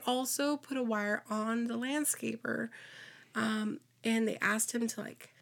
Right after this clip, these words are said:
rehab that conversation with her. But she also, she,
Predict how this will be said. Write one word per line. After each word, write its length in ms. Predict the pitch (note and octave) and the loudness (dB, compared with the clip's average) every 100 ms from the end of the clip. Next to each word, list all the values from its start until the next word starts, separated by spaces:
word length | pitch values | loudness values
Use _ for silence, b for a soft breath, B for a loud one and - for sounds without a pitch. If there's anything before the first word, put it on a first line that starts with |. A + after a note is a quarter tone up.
| _ _ _ _ | _ _ _ _
rehab 540 | G#3+ A3 A#3 A#3 A3+ G#3+ | 0 4 4 4 2 2
that 180 | G#3+ - | 0 -4
conversation 720 | A3 G#3 G3+ - A3 C#4 D4+ | -4 -2 -2 -2 -2 2 2
with 160 | D#4+ | 2
her. 340 | E4 F4 F#4 G4 b b b b _ | 0 -2 -4 -8 b b b b _
But 100 | B3 | 0
she 200 | - - - | 0 0 -2
also, 680 | G#3 A#3+ - C4 B3+ B3+ - - _ _ | 0 0 0 2 2 2 -2 -8 _ _
she, 500 | - - A#3+ A3+ - | -6 -2 2 0 -2